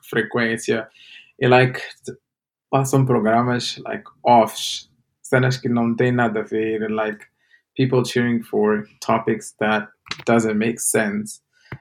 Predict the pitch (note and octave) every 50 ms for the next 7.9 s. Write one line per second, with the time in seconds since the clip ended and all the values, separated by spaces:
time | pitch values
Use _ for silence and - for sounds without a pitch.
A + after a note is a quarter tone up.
0 | _ - B2 A#2+ A#2 A2+ A2+ G#2+ G#2+ - - _ - B2+ B2 B2 A#2+ A#2 B2 C#3+
1 | D3+ - D3 C3+ C#3 B2+ A#2+ - A2+ G#2+ G2+ G#2 A2 A#2 A2+ - A#2+ A2 - -
2 | _ _ _ _ _ _ _ _ - - - - - - - - G2 G#2+ G#2 -
3 | A2 A#2 A2+ A2 - A2 G#2 G#2 G#2 - - A#2+ A#2 G#2+ - A#2+ A#2+ A#2 A2+ A2+
4 | A#2+ A2+ - B2 A#2 A2 G#2+ G#2 - _ _ - - A#2 A#2 - - _ _ _
5 | _ _ _ _ _ _ _ _ _ _ _ _ _ _ - C#3 C3 C3+ C3 -
6 | A#2 G#2+ A2+ A2 - - - A2+ G#2+ A#2 A#2 A2+ - - - - A2 A2 - -
7 | A2 G#2+ G2+ G#2 G2+ - - G2+ G2 - - - A2 G#2+ - - - -